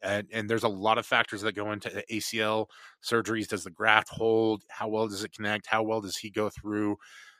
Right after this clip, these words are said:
his rehab and everything like that? Yeah, he spent a ton of time in California making sure that he really got the found-, the fundamentals down. And again, this is another evolution with modern college football that's, that's really a good thing. And,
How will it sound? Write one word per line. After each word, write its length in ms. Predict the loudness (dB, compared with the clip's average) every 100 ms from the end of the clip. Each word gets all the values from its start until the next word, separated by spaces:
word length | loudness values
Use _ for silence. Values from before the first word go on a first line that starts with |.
| _ _
his 340 | -8 -4 -4 -2
rehab 420 | 0 4 6 4
and 100 | 2
everything 240 | -2 -2
like 140 | -4 2
that? 260 | 2 2
Yeah, 80 | -2
he 80 | -14
spent 280 | -10 -6 -6
a 60 |
ton 180 | -2 -4
of 60 | 0
time 300 | 4 2 2
in 100 | -4
California 560 | 0 0 0 -4 -2 -2
making 220 | -2 -4
sure 180 | -4 -4
that 80 |
he 60 | -4
really 260 | -4 -4 0
got 160 | -2
the 80 | 0
found-, 280 | 0 0 -2 _
the 100 | -10
fundamentals 500 | -8 -4 -2 -4 -2
down. 340 | -2 0 0
And 140 | -4 -8 -18 -20 -20 _ -8
again, 260 | -2 0
this 220 | 0 -2
is 60 | 0
another 400 | 0 2 2 0 -6 _ -4
evolution 720 | -2 -2 -2 0 0 -2 -4
with 360 | 0 0 0 -12 _ _ _ _ _
modern 460 | 4 6 6 4 2
college 320 | 2 2 2
football 320 | -2 2 4
that's, 220 | 2 0 -10 _
that's 220 | -10 -6
really 220 | 0 2 0
a 80 | -2 -2
good 160 | -2 -6
thing. 260 | -10 -10
And, 140 | -12